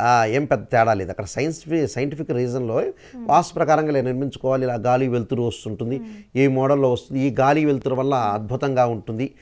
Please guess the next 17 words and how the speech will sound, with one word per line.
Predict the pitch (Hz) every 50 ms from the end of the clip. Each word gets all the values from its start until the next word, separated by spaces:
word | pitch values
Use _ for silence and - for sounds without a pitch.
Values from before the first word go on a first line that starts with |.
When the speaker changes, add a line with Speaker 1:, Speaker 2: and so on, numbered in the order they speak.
| - 247
Speaker 2:
మ్మ్. | 226 226 208
Speaker 1:
అని | 127 147 160
చెప్పటం | - - - 196 - - 175 151 185 170 160
కూడా | 190 240
కొన్ని | 240 - 139 135 123 95
జ-, | 90 - 123 113 107 107 101
కొన్ని | - - 123 123 127
విషయాలు | 120 - - 156 156 151 117
జరుగుతాయి. | 110 107 113 117 - 101 80 - -
Speaker 2:
మ్మ్. | 247 254 240 220 214 202 - - - - _ _ -
Speaker 1:
అయితే | - 170 226 - - 240
ఈ | 208 170 147 147 190 202
విషయాల్లో | 156 143 147 - - 214 233 240 233 247 240 202 165 151 143 156 175 190 190 - - - _ _ _ _ _ _ _ _ _ - -
జాగ్రత్తగా | 110 101 123 147 156 185 170 208 196 196 - - 190 185 190
ఈశాన్యంలోనే | 175 143 147 180 190 - 190 190 180 180 175 170 175 170 165 156 165 160 151 160
బోరు | 147 120 113 135 139 139 127
వేయాలని | 120 127 120 127 123 120 117 117 113 117 117 113 -